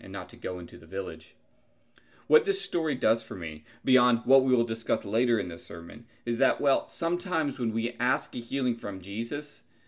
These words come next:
it does not always look like the way we want. Sometimes healing means we go from worse to maybe just a little bit better. Healing does not always look the way we want it to look,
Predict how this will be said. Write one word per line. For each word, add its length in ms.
it 80
does 140
not 240
always 320
look 260
like 180
the 100
way 160
we 160
want. 400
Sometimes 520
healing 340
means 280
we 140
go 300
from 300
worse 340
to 340
maybe 220
just 320
a 40
little 260
bit 220
better. 360
Healing 280
does 180
not 200
always 400
look 160
the 60
way 140
we 140
want 300
it 100
to 140
look, 320